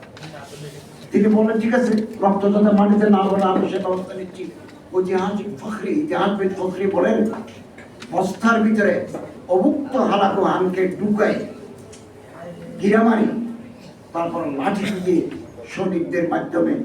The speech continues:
পিটিয়েছেন। পরে যখন মুখ খোলা হলো, কিমা হয়ে গেছে, হাড্ডি মাংস মিলে কিমা হয়ে গেছে। ওনার সমস্ত সন্তানকে মেরে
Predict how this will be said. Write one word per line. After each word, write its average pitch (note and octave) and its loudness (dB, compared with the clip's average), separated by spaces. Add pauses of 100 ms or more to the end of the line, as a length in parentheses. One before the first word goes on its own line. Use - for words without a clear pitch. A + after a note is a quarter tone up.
(240)
পিটিয়েছেন। G3+ 0 (560)
পরে F3 4
যখন G#3 4
মুখ A3+ 4
খোলা A3+ 4
হলো, - 0 (400)
কিমা G#3 4
হয়ে G3 4
গেছে, - -6 (180)
হাড্ডি F3+ -4
মাংস D#3+ -6
মিলে F3+ -4
কিমা G#3+ -2
হয়ে F3+ -2
গেছে। - -8 (420)
ওনার G3 2
সমস্ত G#3 4 (120)
সন্তানকে F#3 -4
মেরে G3 -4